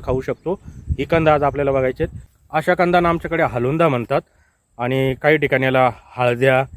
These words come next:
काही ठिकाणी हमनकंद, याला मोडू हलुंदा, बटाट्या, करपे हलुंदा, भुयम बुरळ,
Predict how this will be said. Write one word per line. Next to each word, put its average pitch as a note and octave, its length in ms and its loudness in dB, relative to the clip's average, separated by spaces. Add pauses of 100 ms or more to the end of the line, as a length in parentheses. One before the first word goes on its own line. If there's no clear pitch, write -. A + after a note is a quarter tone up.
(340)
काही C3+ 160 0
ठिकाणी B2+ 440 -4
हमनकंद, C#3+ 760 -2 (640)
याला A2+ 160 2
मोडू B2 260 4
हलुंदा, A2+ 400 2
बटाट्या, A2+ 640 -2 (1040)
करपे B2+ 340 0
हलुंदा, A2 500 2 (580)
भुयम A#2+ 380 0
बुरळ, B2 360 2